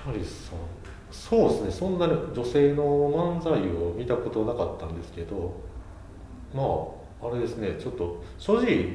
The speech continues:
ライブの時とかも本当思ったんですけど、正直、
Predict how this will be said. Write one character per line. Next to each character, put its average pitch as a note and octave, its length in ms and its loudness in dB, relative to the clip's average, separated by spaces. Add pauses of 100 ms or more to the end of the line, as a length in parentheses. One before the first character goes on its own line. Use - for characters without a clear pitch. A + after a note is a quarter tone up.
(180)
ラ G#3 180 6
イ A#3 40 6
ブ A#3 100 6
の - 60 4
時 - 140 -4
と - 60 2
か - 80 -2
も - 80 -2
本 A#2 160 -6
当 B2+ 60 -2
思 A#2+ 80 2 (100)
っ - 20 -10
た F2+ 100 -4
ん - 60 -8
で - 60 -12
す - 60 -16
け E2+ 80 -10
ど、 F2+ 340 -2 (600)
正 - 200 -2
直、 D#3+ 600 0